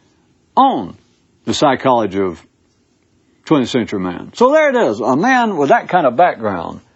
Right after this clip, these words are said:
and a man that we would all assume safely is a true, quote, intellectual in the ordinary sense. And there he is, and he got paid to write whatever it is, thousand words.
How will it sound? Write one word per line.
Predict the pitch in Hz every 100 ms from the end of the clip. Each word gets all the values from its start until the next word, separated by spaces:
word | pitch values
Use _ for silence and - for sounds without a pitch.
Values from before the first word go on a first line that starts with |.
| -
and | 160
a | 156
man | 180 190 160
that | 123
we | 165
would | 156 165
all | 160 131
assume | - 160 113 85
safely | - 160 139 85 85 80 _ -
is | 107
a | 110
true, | 107 185 170 131 120 - -
quote, | 135 123 135
intellectual | 123 113 120 113 - 78 92
in | 101
the |
ordinary | 113 110 107 98 92
sense. | 107 90 - - - - - - - - - - _ _ _ _ _ _ - - - _ _ _ _ _ _ -
And | -
there | 302 320
he | 196
is, | 226 208
and | 208
he |
got | 180 202 -
paid | 214 175 165
to | 147
write | 165 160 - -
whatever | 147 143
it | 131 135
is, | 139 - _ -
thousand | 151 151 139 123
words. | 135 143 170 160 147